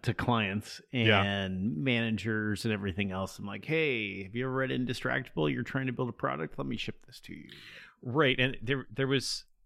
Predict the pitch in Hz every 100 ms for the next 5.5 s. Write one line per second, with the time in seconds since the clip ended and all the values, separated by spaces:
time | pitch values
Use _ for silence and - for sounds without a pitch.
0 | - 110 120 120 113 113 113 135 131 139
1 | _ _ 123 120 131 131 123 120 110 107
2 | 95 85 71 85 76 71 71 _ _ -
3 | 87 76 - 87 80 78 76 _ 80 76
4 | 80 _ 82 - 78 - 71 73 - 64
5 | 71 71 - 71